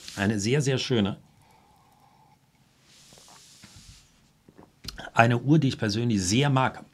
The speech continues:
aufgrund ihrer Form. So ein bisschen, ich sag mal, fast die schönere Reverso, auch wenn man sie nicht umdrehen kann. Es ist eine Girard Perregaux, eine Vintage neunzehnhundertfünfundvierzig, so heißt das Modell.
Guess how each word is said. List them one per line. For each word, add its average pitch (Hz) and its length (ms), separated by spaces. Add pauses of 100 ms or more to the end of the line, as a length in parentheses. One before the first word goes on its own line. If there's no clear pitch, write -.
(140)
aufgrund 120 340
ihrer 101 240
Form. 131 380
So 110 80
ein 104 80
bisschen, 117 420 (560)
ich - 120
sag - 180
mal, 123 280 (280)
fast - 380
die 143 80
schönere 131 680
Reverso, 123 480
auch - 160
wenn 117 100
man 113 120
sie 107 140
nicht 104 340
umdrehen 120 420
kann. 110 260
Es 101 160
ist 107 220
eine 98 200
Girard 95 400
Perregaux, 107 480 (240)
eine 98 280
Vintage 113 400
neunzehnhundertfünfundvierzig, 95 1500
so 95 120
heißt 92 220
das - 160
Modell. 107 380